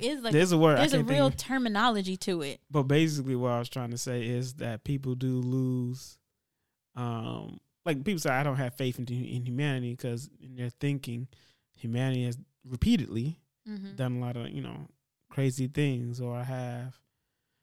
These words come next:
Speaker 2: no faith in, you know, that you would drive safely 'cause, you know, uh,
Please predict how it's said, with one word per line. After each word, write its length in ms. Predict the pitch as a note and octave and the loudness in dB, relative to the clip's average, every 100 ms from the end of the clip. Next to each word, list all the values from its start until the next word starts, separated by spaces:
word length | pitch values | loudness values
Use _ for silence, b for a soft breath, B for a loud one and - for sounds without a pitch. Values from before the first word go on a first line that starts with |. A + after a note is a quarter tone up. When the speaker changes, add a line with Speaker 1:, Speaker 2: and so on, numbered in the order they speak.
| _ _ - | _ _ -8
Speaker 2:
no 140 | B2 | -6
faith 340 | A#2+ C3+ C3 C3 | -4 -2 -2 -2
in, 460 | B2 A#2+ A2+ A2+ - | -4 -4 -6 -10 -14
you 140 | B2+ | -14
know, 380 | A#2 A2 G#2 - - _ | -12 -10 -12 -16 -20 _
that 240 | C#3 B2 C3 | -2 -2 -2
you 400 | B2 A#2+ A#2 A#2 _ _ _ _ _ _ _ | -4 -4 -6 -10 _ _ _ _ _ _ _
would 280 | B2+ B2 A#2 _ C#3+ | -4 -4 -4 _ -10
drive 540 | B2+ C#3 C#3 B2+ B2 | -2 -2 -2 -4 -6
safely 540 | - C#3 D3 C3+ B2 A#2+ | -6 0 0 0 -6 -8
'cause, 320 | B2 C3 D3 - _ _ _ _ | -8 -8 -10 -16 _ _ _ _
you 120 | C#3+ B2 | -10 -8
know, 260 | C3+ C#3+ C#3 | -8 -10 -10
uh, 380 | C3 B2+ C#3 | -10 -8 -8